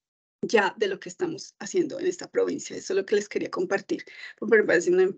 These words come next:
una experiencia bien interesante. Bueno, yo me encuentro ubicada en Canadá. Canadá tiene, es, digamos, tiene un tema gubernamental muy parecido como el de Brasil, se mueve a nivel,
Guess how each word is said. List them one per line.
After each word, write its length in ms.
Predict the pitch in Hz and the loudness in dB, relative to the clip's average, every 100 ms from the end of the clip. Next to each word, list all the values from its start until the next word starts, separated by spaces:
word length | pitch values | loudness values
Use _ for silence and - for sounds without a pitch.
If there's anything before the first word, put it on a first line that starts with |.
| _ | _
una 420 | 208 180 175 165 180 | 2 6 8 6 4
experiencia 580 | 190 196 - 185 170 180 | 2 2 4 4 4 4
bien 160 | 143 156 | 4 2
interesante. 640 | - 170 - 370 175 - - _ - - - - - | 2 0 2 2 0 -4 -20 _ -18 -18 -18 -20 2
Bueno, 280 | 247 240 202 - _ _ _ _ _ - | 6 6 4 -2 _ _ _ _ _ -4
yo 160 | 247 - | -2 0
me 100 | 254 | 2
encuentro 280 | 254 277 285 | 4 4 0
ubicada 360 | - 202 - 220 - | -2 -2 -2 -4 -6
en 120 | 208 | -6
Canadá. 600 | 185 190 180 165 190 247 403 - | -2 0 0 2 4 4 2 -2
Canadá 420 | 214 202 190 170 - _ _ | -2 2 4 2 -2 _ _
tiene, 500 | - 220 220 214 214 _ _ - | 0 2 2 -2 -6 _ _ 0
es, 320 | 220 220 - - - _ _ - | 2 2 -8 -12 -18 _ _ -20
digamos, 580 | - 214 214 220 - - - - _ _ _ _ _ _ _ _ - | -6 -4 -2 -4 -8 -12 -20 -20 _ _ _ _ _ _ _ _ 2
tiene 200 | 254 269 | 6 8
un 400 | 277 277 269 - - | 8 8 6 2 -4
tema 200 | 254 262 | 2 2
gubernamental 600 | 262 269 233 208 190 185 | 4 2 4 2 2 0
muy 80 | 208 | 0
parecido 340 | 233 233 208 190 | 2 2 2 -2
como 140 | 214 | 0
el 60 | 226 | 4
de 100 | 214 | 4
Brasil, 720 | 180 - - 202 214 330 - | 2 -2 -8 -4 2 4 2
se 140 | 220 | -2
mueve 320 | 202 190 190 | 2 2 4
a 40 | 208 | 2
nivel, 480 | 226 196 180 175 | 4 6 6 6